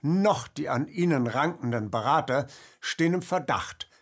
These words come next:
in der Mittagspause Thukydides im Original zu lesen oder auf dem Golfplatz große bildungsträchtige Oden zu schreiben.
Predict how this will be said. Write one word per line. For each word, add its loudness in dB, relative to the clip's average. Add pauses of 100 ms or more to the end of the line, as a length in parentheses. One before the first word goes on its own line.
in -4
der 0
Mittagspause 0
Thukydides -2
im -4
Original 0
zu 0
lesen 0 (480)
oder 0
auf -2
dem -2
Golfplatz 0
große -2
bildungsträchtige -2 (360)
Oden 2
zu -8
schreiben. -6